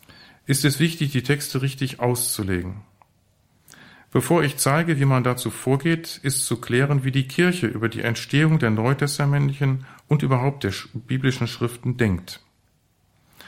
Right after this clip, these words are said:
Es hat in der Kirche, zumindest in der offiziellen Lehre der katholischen Kirche, nie die Auffassung gegeben,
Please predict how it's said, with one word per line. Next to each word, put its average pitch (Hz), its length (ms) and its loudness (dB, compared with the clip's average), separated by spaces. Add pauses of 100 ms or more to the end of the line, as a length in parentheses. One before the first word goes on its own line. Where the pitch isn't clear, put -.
(480)
Es - 160 0
hat 175 140 0
in 160 80 2
der 131 160 0
Kirche, 160 460 0
zumindest 135 540 2
in 113 80 -4
der 113 120 -4
offiziellen 120 480 0
Lehre 110 220 -2
der 104 100 -4
katholischen 131 540 -2
Kirche, 117 440 -2 (480)
nie 139 200 4
die 147 180 4
Auffassung 127 500 2
gegeben, 143 500 2